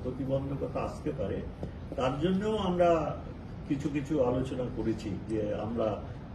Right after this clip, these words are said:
আম, সাধারণ মানুষের কাছে যাতে খুব দৃশ্যত বোঝা যায় যে আমরা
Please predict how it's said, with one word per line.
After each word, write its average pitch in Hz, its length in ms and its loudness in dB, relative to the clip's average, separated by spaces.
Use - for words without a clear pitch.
আম, 101 540 0
সাধারণ 156 520 4
মানুষের 143 500 2
কাছে 147 380 0
যাতে 117 440 2
খুব 151 120 6
দৃশ্যত 165 440 4
বোঝা 135 360 8
যায় 95 220 6
যে 127 80 4
আমরা 127 280 2